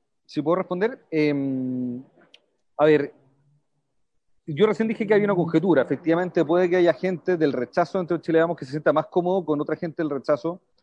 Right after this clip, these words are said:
de otros partidos de Chile Vamos, eh, siempre hay cierto acomodo, reacomodo,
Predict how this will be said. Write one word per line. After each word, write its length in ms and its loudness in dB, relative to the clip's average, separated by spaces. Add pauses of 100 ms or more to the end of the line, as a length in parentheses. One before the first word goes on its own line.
de 120 -2
otros 160 0
partidos 260 0
de 100 -6
Chile 180 -6
Vamos, 320 -8
eh, 100 -14 (120)
siempre 420 -8
hay 40 -4
cierto 260 -8
acomodo, 460 -2
reacomodo, 720 -6